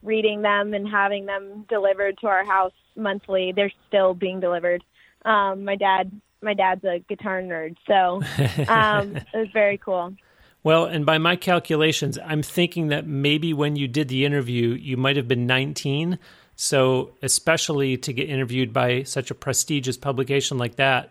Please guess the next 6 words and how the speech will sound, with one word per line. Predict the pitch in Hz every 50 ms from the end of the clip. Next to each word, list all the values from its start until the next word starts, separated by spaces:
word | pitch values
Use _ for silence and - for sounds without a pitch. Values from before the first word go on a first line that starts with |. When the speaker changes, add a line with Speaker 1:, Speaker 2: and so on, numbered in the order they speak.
| _ _
Speaker 2:
and | - 135 135 131 131 -
only | - 151 147 143 139 131
be | 117 107 110 147 190 196 165 131 123 123 - - _ _ _ _ -
still | - - - 170 147 131
a | 127
teenager, | - - 180 190 175 143 123 117 107 113 123 117 117 110